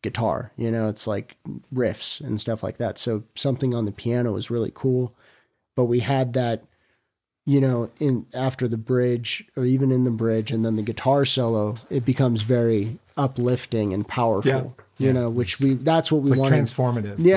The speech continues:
Speaker 2: Yeah.
Speaker 1: we wanted it to, you know, communicate into that, you know, that world. Um,
Speaker 2: So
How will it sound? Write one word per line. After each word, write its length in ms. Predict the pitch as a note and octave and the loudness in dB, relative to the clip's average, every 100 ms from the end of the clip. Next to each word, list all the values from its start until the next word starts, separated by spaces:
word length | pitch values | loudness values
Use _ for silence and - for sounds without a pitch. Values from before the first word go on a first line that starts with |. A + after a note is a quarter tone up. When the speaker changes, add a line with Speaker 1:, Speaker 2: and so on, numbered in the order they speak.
| F3 | 4
Speaker 2:
Yeah. 60 | A#2+ | 2
Speaker 1:
we 120 | C3+ | 2
wanted 340 | D#3 E3 D#3+ D3+ | 4 4 2 2
it 140 | C#3+ | 0
to, 100 | C#3 | 0
you 320 | C3 A#2+ D3 C#3 | -2 -2 -2 0
know, 180 | A#2+ - - _ - | 0 -4 -20 _ -6
communicate 580 | C3 C3 C#3+ C3 C3 B2 | 0 2 2 2 0 0
into 280 | B2 G#2+ A#2 | -2 -2 -2
that, 300 | A#2 A2 - D#3+ - | 0 -2 -6 -16 -2
you 140 | C3+ | 0
know, 160 | A#2 A2+ | 0 0
that 220 | A2+ G2 | -2 -2
world. 360 | A#2+ C3 G2+ B2 _ _ _ _ _ - | 0 0 0 -4 _ _ _ _ _ -8
Um, 500 | A#2+ G#2 G2 A2 A#2+ _ _ | -4 -4 -4 -8 -12 _ _
Speaker 2:
So 420 | - G3 F3+ D3 | 0 4 4 2